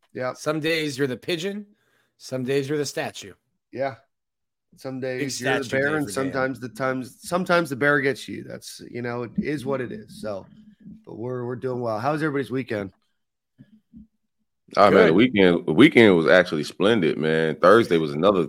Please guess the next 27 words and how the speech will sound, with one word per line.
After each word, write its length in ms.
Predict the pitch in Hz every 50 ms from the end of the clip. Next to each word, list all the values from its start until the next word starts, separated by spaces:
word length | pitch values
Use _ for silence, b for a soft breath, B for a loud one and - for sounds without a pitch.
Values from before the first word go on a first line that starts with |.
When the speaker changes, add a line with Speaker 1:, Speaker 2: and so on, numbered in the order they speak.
| - -
Speaker 3:
another 520 | 78 90 92 92 95 107 117 127 120 107
thing, 360 | - 87 92 90 85 82 80
but, 220 | 76 82 80 78 -
uh, 240 | 78 82 80 80 76
Speaker 1:
<laughs> 60 | -
Speaker 3:
the 60 | 80
weekend 480 | 85 98 110 107 110 117 117 117 117 110
was 160 | 104 90 80
beautiful, 420 | 67 82 92 98 98 87 78 71
man. 320 | 71 73 76 76 76 76 - -
Um, 360 | 73 76 73 76 73 69 65 - _ _ _ _ _ _
fall 380 | - 95 98 98 98 98 95 -
is 120 | - 90
participating 920 | - - 78 - - 98 90 - - _ 101 98 95 92 92 90 90 87 90 _ _ _ _ _ _ _ _ _ _ _
a 60 | -
little 160 | 87 92 92 87
bit 180 | 80 90 80
down 340 | 76 95 92 92 90 90 90
here 220 | 92 90 90 87
in 100 | 85 80
South 340 | 78 - - 95 92 87 -
Florida 300 | - 95 92 92 90 87
this 260 | 85 87 87 - -
year, 200 | 92 87 87 85
so 280 | 82 - 85 80 80 78
nice 320 | 80 87 90 87 87 85 -
breeze. 600 | - 73 90 90 92 92 90 90 90 87 -